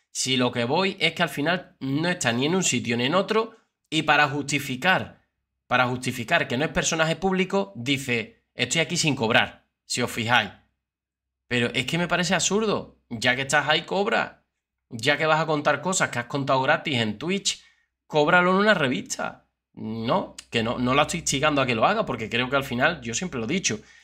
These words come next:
que hablar de terceras personas me parece feo cuando es para mal.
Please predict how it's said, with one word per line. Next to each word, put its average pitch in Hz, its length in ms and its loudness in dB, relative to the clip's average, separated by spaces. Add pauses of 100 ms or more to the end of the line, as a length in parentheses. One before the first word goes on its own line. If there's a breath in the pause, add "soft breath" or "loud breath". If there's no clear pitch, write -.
(240 loud breath)
que - 80 0
hablar 120 220 4
de 170 60 2
terceras 170 380 0
personas 160 360 0
me 165 100 2
parece 120 340 2
feo 180 300 0
cuando 117 240 4
es 131 60 -2
para 120 240 0
mal. 131 380 0